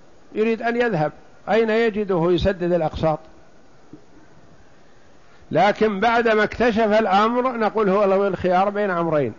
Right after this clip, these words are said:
إما يأخذ القيمة، يأخذ السيارة بالقيمة التي اتفقوا عليها وتكون نقدا، أو يردها على صاحبها ويأخذ دراهمه.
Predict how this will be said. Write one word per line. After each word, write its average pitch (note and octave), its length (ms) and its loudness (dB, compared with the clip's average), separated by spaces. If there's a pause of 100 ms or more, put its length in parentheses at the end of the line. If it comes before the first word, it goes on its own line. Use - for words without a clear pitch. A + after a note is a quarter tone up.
إما G#3+ 240 -2
يأخذ G#3+ 360 -2
القيمة، F#3 580 0 (280)
يأخذ F#3+ 240 0
السيارة G3 540 2
بالقيمة F#3 500 -2
التي F3+ 300 0
اتفقوا F#3 520 0
عليها F3 520 0 (340)
وتكون F#3+ 480 0
نقدا، A3+ 400 2 (1700)
أو B3+ 440 2 (400)
يردها F3+ 580 2
على D#3+ 300 4
صاحبها B2+ 1120 0 (220)
ويأخذ F3+ 360 -2
دراهمه. A#2+ 560 -4